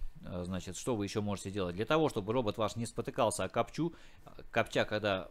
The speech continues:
появляется, вот здесь, э, ярлычок суббота начинает моргать. А, если вы не занятый человек и целый день сидите за компьютером просто и именно ж-, можете ждать, когда эта капча вылезет,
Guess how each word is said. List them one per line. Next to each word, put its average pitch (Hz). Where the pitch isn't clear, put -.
появляется, 120
вот 98
здесь, 104
э, 92
ярлычок 101
суббота 117
начинает 104
моргать. 92
А, 78
если 143
вы 160
не 165
занятый 156
человек 110
и 107
целый 117
день 117
сидите 110
за 101
компьютером 107
просто 101
и 101
именно 95
ж-, 98
можете 104
ждать, 101
когда 90
эта 87
капча 117
вылезет, 160